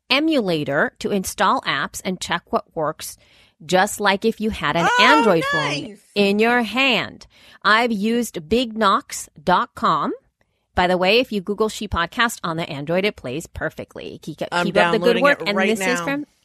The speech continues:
Speaker 1: Andrew. But he said
Speaker 2: It's
Speaker 1: P C.
Speaker 2: Big Knox
Speaker 1: Do you have a P C?
Speaker 2: N O X.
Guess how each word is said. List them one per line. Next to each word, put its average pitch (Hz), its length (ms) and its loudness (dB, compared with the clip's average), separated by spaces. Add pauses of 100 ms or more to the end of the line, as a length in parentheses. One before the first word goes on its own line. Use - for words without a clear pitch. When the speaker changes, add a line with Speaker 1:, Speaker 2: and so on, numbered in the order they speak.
(300)
Speaker 1:
Andrew. 156 460 -2 (360)
But 254 100 4
he 294 140 4
said 494 240 0
Speaker 2:
It's - 80 -2
Speaker 1:
P 330 120 0
C. 262 120 0 (140)
Speaker 2:
Big 202 60 2
Knox 262 200 6
Speaker 1:
Do 220 80 0
you 269 60 0
have 294 100 -4
a - 20 0
P 240 80 2
C? 254 80 4
Speaker 2:
N 254 60 4
O 240 100 2
X. - 800 -2